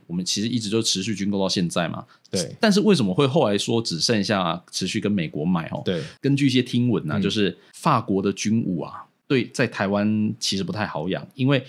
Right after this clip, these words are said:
Speaker 1: 他们毕竟是在中纬度，那他们的东西放到台湾这个热带地方的话，很容易生锈啊，然后就变成说很难保养。
Speaker 2: 是。
Speaker 1: 所以他们的成本就会相对变比较高。
Speaker 2: 嗯。
Speaker 1: 那变成后来说，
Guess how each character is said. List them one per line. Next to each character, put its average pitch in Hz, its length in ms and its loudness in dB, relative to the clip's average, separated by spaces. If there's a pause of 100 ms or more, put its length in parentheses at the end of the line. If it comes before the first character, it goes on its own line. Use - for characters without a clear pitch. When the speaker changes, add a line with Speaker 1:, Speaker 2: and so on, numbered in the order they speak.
Speaker 1:
他 117 80 -4
们 110 100 0
毕 107 120 0
竟 104 100 2
是 104 100 -2
在 101 120 2
中 104 220 0
纬 80 160 -2
度， 95 200 -4 (140)
那 110 120 0
他 117 120 0
们 117 80 2
的 107 40 4
东 107 220 2
西 104 300 2
放 107 200 0
到 104 120 2
台 90 180 -2
湾 90 140 0
这 101 100 -2
个 101 60 0
热 101 180 0
带 98 160 2
地 95 160 -2
方 90 220 0
的 87 100 0
话， 90 240 0 (260)
很 90 220 -2
容 95 200 0
易 104 180 0 (100)
生 107 300 0
锈 101 260 2
啊， 87 100 2
然 90 120 0
后 104 180 2
就 101 120 -6
变 107 160 0
成 92 160 2
说 95 260 0
很 92 200 -4
难 82 160 -4
保 85 260 -4
养。 87 200 -2 (100)
Speaker 2:
是。 82 300 -6 (160)
Speaker 1:
所 - 180 2
以 131 60 4
他 131 160 2
们 127 100 4
的 113 120 4
成 107 340 0
本 101 160 2
就 107 80 2
会 107 80 4
相 104 220 0
对 104 160 2
变 113 180 -2
比 90 60 -4
较 90 120 -4 (120)
高。 90 340 -4 (140)
Speaker 2:
嗯。 107 160 -4
Speaker 1:
那 175 100 6
变 165 220 2
成 143 120 4
后 151 120 4
来 120 100 4
说， 120 240 4